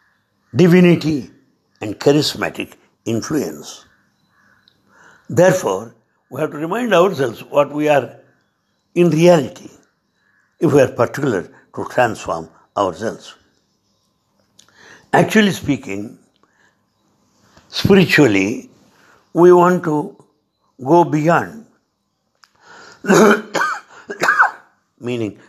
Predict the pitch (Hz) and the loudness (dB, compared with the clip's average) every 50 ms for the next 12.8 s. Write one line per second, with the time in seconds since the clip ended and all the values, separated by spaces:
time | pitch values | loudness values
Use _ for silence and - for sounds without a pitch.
0 | _ _ - 151 147 147 147 135 - - 151 147 135 147 156 143 117 - - - | _ _ -2 0 0 0 0 -2 -4 -6 -6 -6 -4 -4 -6 -6 -8 -12 -16 -18
1 | - - _ _ _ _ _ _ _ _ _ _ _ _ _ _ _ _ _ _ | -18 -20 _ _ _ _ _ _ _ _ _ _ _ _ _ _ _ _ _ _
2 | _ _ _ _ _ _ _ _ _ _ _ _ _ _ - - - - - - | _ _ _ _ _ _ _ _ _ _ _ _ _ _ -20 -20 -18 -18 -18 -8
3 | - - 190 180 - - 185 170 185 - - - - _ _ 147 160 160 160 165 | -2 2 2 4 4 4 4 2 2 -2 -8 -16 -20 _ _ -2 0 0 0 0
4 | - - - - - 175 165 - - 180 208 226 247 262 254 226 202 165 147 135 | 0 -2 -2 -2 -6 -10 -10 -6 -2 -2 0 0 0 0 -2 -2 -2 0 0 -2
5 | 120 113 110 107 - _ _ _ _ _ _ _ _ _ _ _ _ _ _ _ | -2 -4 -8 -14 -20 _ _ _ _ _ _ _ _ _ _ _ _ _ _ _
6 | _ _ _ _ _ _ _ _ - 170 175 165 185 170 - - 143 139 247 - | _ _ _ _ _ _ _ _ 2 4 4 4 4 2 0 -4 -6 -6 -6 -6
7 | - - - _ _ _ _ - 147 147 151 165 165 - - - 165 165 156 147 | -8 -12 -20 _ _ _ _ -4 0 0 2 2 0 -2 -2 -2 -2 -2 0 -2
8 | 127 110 98 - 104 101 101 104 - _ _ _ _ _ _ _ _ - - - | -2 -4 -4 -8 -8 -8 -8 -10 -14 _ _ _ _ _ _ _ _ -20 -20 -12
9 | - - 147 98 76 78 - - - - - - _ _ _ _ _ _ _ _ | -6 -4 -4 -4 -4 -8 -14 -14 -14 -14 -14 -16 _ _ _ _ _ _ _ _
10 | _ _ _ _ _ - 135 156 151 - 165 165 143 123 147 165 160 156 175 185 | _ _ _ _ _ -2 0 0 0 0 -2 -4 -4 -4 -4 -4 -4 -4 -4 -6
11 | 208 220 - _ _ _ _ _ _ _ _ _ _ _ _ _ - 139 160 175 | -6 -8 -14 _ _ _ _ _ _ _ _ _ _ _ _ _ 0 2 2 2
12 | 123 113 175 185 151 139 139 127 107 - - 107 101 95 90 - | 2 0 0 0 0 0 -4 -6 -8 -10 -14 -16 -18 -18 -20 -20